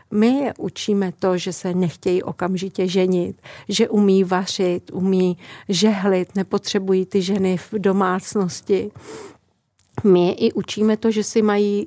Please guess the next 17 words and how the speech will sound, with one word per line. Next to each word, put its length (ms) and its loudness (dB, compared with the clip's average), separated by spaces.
lépe 320 0
povídat 720 0
a 60 -8
co 180 -8
si 160 -2
mají 220 2
povídat. 480 0
A 80 0
někdy 300 2
je 80 2
taky 240 -2
naučíme 460 0
to, 120 -2
že 120 -4
vlastně 360 -4
ty 160 -4
ženy 260 0